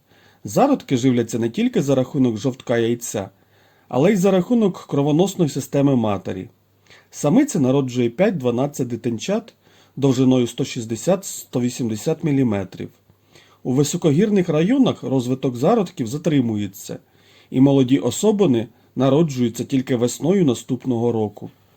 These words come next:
Молоді особини вже отруєні. Багато хто вважає, що особи, що тільки народилися, більш отруєні, але це неправда. Також неправда те, що молоді особини агресивніші.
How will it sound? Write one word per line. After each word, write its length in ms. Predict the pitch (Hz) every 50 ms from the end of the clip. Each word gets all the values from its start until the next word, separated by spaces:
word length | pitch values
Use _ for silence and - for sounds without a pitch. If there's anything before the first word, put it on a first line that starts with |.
| _ _ -
Молоді 460 | 135 123 123 123 127 120 123 151 175
особини 680 | - 143 143 - - - 285 233 233 170 120 113 113 - -
вже 320 | 107 107 113 160 240 262 -
отруєні. 640 | - 139 - - 127 123 113 110 104 101 101 - - _ _ _ - - _ -
Багато 380 | 120 120 139 190 254 254 254
хто 200 | - - - 233
вважає, 640 | 208 185 220 214 180 180 262 311 302 247 135 - -
що 280 | - - - - 170 156
особи, 420 | 156 151 - - 285 247 185 147
що 160 | 135 - -
тільки 320 | 131 - 175 156 156 165 147
народилися, 760 | 139 135 131 131 127 127 180 247 208 147 - - - 104 107 - - - - - _
більш 280 | - 127 139 143 - -
отруєні, 540 | 123 - - 156 214 240 226 180 131 98 - _ _ _ -
але 220 | - 143 190 277
це 180 | 277 - - 190
неправда. 600 | 151 123 - - 110 101 101 98 95 - - - _ _ _ _ _ - - _ _ -
Також 340 | - 202 262 - 285 - -
неправда 400 | 254 - 226 226 220 196 220 220
те, 260 | - - 269 330 - -
що 260 | - - - - 151
молоді 320 | 139 135 139 147 139 143 147
особини 640 | 139 139 - - 233 247 208 202 180 135 120 117 -
агресивніші. 880 | 127 139 180 220 - - - 139 117 107 104 98 98 - - - -